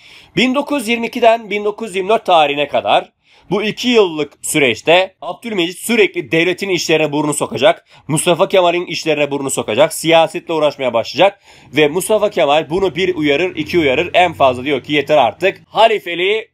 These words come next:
kaldırıyorum." der. Halifeliğin kaldırılması cumhuriyetçilik ve laikliğe girer arkadaşlar.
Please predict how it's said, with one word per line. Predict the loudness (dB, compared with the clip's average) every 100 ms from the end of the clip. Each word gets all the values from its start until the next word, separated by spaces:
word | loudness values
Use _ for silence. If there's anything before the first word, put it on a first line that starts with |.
| _
kaldırıyorum." | 0 0 -2 -10 -10
der. | -14 -16 _ _
Halifeliğin | -2 2 2 0 -2 0 -2 -4
kaldırılması | -2 2 2 0 -4 -4 -4 -2 0 0 -2 _
cumhuriyetçilik | -4 -2 0 2 2 2 0 -6 -2
ve | 2
laikliğe | 4 2 0 0 0
girer | 0
arkadaşlar. | -2 -4 -10 -8 -10